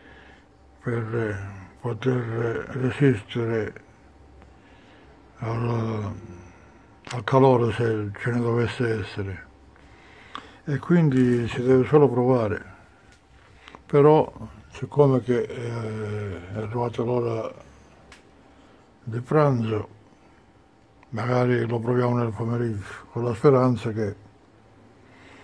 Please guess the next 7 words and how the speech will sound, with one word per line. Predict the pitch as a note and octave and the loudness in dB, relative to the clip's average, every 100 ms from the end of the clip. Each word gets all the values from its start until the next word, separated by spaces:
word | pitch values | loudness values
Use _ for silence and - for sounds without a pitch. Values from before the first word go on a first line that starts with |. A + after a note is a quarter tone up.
| - - - - - - - - | -20 -20 -20 -20 -20 -20 -20 -2
che | C3+ A#2 | 2 4
funziona. | C#3 B2+ D3+ C#3+ A2+ F#2 - - - - - - _ _ - - _ _ _ - | 4 4 6 6 6 0 -6 -18 -20 -20 -20 -20 _ _ -20 -20 _ _ _ -18
Eh, | A2 A2 A2 A2 G#2 G#2 G2 G2+ G2+ G2+ | -14 -12 -12 -10 -8 -8 -8 -10 -12 -12
se | - A#2 | -10 -8
non | A#2 - | -6 0
funziona, | C#3+ B2+ A#2+ B2 A#2+ | 0 2 2 2 0
pazienza. | G#2+ G2+ A#2+ A2+ G2 | -2 -4 -4 -4 -6